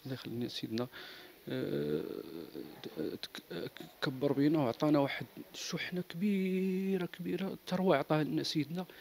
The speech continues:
هو أنه التفت لينا وصيفط لينا تعزية، الله يخلي لينا. هذيك، هذيك ف-، مفخرة لينا حنايا، هذاك هو.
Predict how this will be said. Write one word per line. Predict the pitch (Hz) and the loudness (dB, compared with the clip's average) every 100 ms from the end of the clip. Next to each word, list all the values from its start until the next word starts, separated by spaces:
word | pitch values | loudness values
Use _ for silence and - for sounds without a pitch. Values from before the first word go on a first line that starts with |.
| - - - - | -16 -18 -8 2
هو | 160 | 2
أنه | - 165 160 156 180 180 - - - - | 4 2 2 0 -2 -6 -12 -20 -12 -4
التفت | 151 175 156 - | -2 0 -2 -4
لينا | 156 165 165 170 - - - - | -2 0 0 -4 -10 -20 -18 -6
وصيفط | 156 - 170 - | -2 0 0 0
لينا | 175 170 | -2 0
تعزية، | - 135 135 160 160 147 - - - - - | 2 2 4 4 4 0 -8 -20 -20 -10 0
الله | 151 | 2
يخلي | 151 - 151 143 | 2 2 4 4
لينا. | 139 113 104 - - - 139 | 4 0 -2 -10 -20 -18 -6
هذيك، | 143 139 151 - - - | 0 0 0 -4 -12 -6
هذيك | 131 151 156 | 0 2 0
ف-، | - - - - | -4 -12 -12 -8
مفخرة | 139 - 143 139 135 | -6 -4 -2 0 0
لينا | 113 120 127 | 0 0 0
حنايا، | - 127 123 113 - - - - | 0 0 0 -2 -10 -20 -20 -6
هذاك | 131 131 - | -2 -2 0
هو. | 131 135 | 2 4